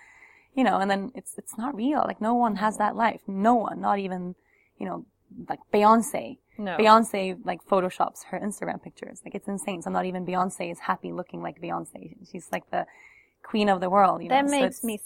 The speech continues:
Speaker 2: sad.
Speaker 1: it is. It's super sad, but it means also it's just everybody's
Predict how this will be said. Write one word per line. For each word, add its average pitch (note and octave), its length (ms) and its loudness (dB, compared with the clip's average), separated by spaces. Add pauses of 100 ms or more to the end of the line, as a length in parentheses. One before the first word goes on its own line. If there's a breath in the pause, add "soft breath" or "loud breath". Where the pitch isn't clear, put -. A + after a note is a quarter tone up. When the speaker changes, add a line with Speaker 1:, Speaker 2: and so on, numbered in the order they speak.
Speaker 2:
sad. G#3 600 -8
Speaker 1:
it E4+ 100 2
is. F4+ 380 8
It's B3 160 2
super D#4+ 340 0
sad, G#3+ 400 4
but G#3+ 80 -6
it A3 80 -2
means B3+ 240 4
also A#3+ 240 4
it's G3 180 -6
just - 220 -8 (100)
everybody's G#3 640 -4